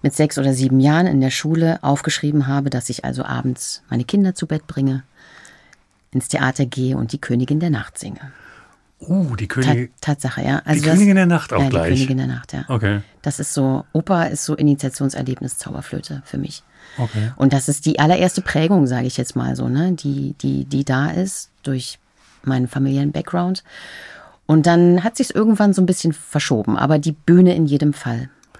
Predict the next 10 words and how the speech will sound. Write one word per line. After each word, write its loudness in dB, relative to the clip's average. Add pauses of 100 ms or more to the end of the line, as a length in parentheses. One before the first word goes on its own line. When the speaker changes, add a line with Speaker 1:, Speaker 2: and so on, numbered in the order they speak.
(400)
Speaker 2:
Und -2 (220)
also -4 (360)
wurde -2
bei -6
euch -4
regelmäßig -4
Oper -4
gehört? -4 (120)
Speaker 1:
Ja. 0
Speaker 2:
Oder? -6